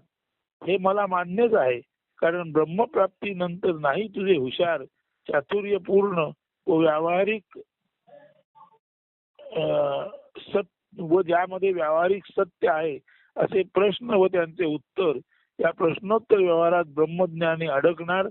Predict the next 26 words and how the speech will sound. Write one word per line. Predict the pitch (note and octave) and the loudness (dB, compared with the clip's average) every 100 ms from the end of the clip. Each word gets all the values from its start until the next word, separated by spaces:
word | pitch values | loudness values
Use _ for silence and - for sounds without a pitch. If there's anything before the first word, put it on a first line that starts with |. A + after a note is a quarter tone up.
| _ | _
तो | _ _ - F#3 | _ _ -2 0
तर | F3+ G3 | 2 -2
ब्रह्मासारखाच | D#3 D3+ D3+ A#3 F3+ F3 D3+ E3+ D3 | 0 -4 -2 -2 0 0 0 0 -2
मुका | C#3+ D3 - F#3+ D#3+ | -4 -10 0 2 2
अचल | C3 F3+ D3+ | 2 2 2
अढळ | C3 E3+ D3+ - _ _ - | 2 2 0 -4 _ _ -10
आणि | D#3+ | -4
अक्रिय | E3+ C#3+ - E3 | -4 -6 -2 0
राहणार | D3 C3 C#3 D#3 | 2 0 -2 -4
हे | D3+ | -6
निश्चित. | D#3+ - - D#3 B2+ _ _ _ - | -8 -14 -12 -12 -12 _ _ _ -14
आता | D#3+ E3+ | -2 0
इथे | F3 F3+ G#3+ | 0 2 0
पुरुष | G#3+ E3+ G3 E3+ - | 2 -2 0 -2 2
काय | E3 | 2
म्हणतो, | D#3 D3 C#3 F3 A3 _ _ _ _ | 2 -6 -6 -6 -6 _ _ _ _
मला | E3 F#3 | 0 0
मान्य | F#3 F#3 G#3+ B3 | 0 -2 -2 -4
आहे | F#3+ C#3 B2 _ _ _ _ | -6 -8 -14 _ _ _ _
की | E3 F3 B3 C#4+ _ | -6 -4 -4 -8 _
अजून | - C#3 F3+ A#3 D4+ C#4 _ _ _ D#3+ | -4 0 0 0 -6 -20 _ _ _ -2
माझं | D#3+ D#3+ F#3+ | -2 0 -2
शरीराप्रतीचं | - D#3+ E3+ F#3 F3 E3 D#3+ E3+ F3 | 0 0 2 2 0 -6 -8 -2 -2
प्रेम, | E3+ F#3 G#3 E3+ D3 | 0 0 0 -2 -6
त्याची | D3+ C#3+ - F3 | -4 -4 -4 -10
भूक | C3 E3 F3+ | -2 -2 -2